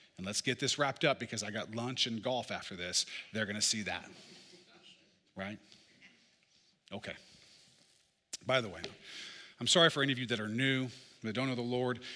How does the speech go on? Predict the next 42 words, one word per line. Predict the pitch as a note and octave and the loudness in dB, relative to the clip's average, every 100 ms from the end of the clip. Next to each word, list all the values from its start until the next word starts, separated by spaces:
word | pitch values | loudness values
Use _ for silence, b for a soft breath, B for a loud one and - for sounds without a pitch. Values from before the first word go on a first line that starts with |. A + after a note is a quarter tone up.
| B | B
that | A2+ | -2
have | G#2 | 0
come | - C3+ | 2 2
and | B2 | 2
kind | B2+ | 0
of | A2+ | -2
heard | C#3+ B2+ | -2 -2
sort | - A#2+ | -2 -2
of | |
a | G#2 | -4
family | - C#3+ C#3 B2 | 0 2 2 2
talk, | D#3 C#3 - - B B B B | 4 4 0 -14 B B B B
but | C#3+ D3+ | 4 6
this | - | 4
is | C#3+ | 4
important | - F#3 C#3 | 4 4 4
because | B2+ A#2 | 0 0
we | A#2 | 0
want | A#2 C#3+ | 2 2
it | - - | 0 -6
for | - D#3 | 0 2
you, | G3 C#4+ - - | 2 -2 -8 -12
if | A#2 - | -6 -2
that's | A2 - | 2 2
you. | D3 - - B B B B B | 0 -6 -16 B B B B B
If | C3+ C3+ | 2 4
you | |
don't | G3 | 4
know | D#3+ | 4
Jesus | C3 C3 A#2+ | 2 2 0
Christ, | - A#2 G2+ - - - b b b b b b b b _ | 0 -2 2 0 0 -8 b b b b b b b b _
I | A#2+ | -2
don't | B2 A2+ | 0 0
wanna, | A2 G#2 G2+ | -2 -4 -4
I | A2 | -4
don't | A#2+ | -2
wanna | A2 | -4
end | - A#2 G#2+ | -4 -4 -2
this | G#2 | -4
without | G2+ G#2 - | -4 -6 -4
telling | A2 G2 | -6 -6
you | F2+ | -6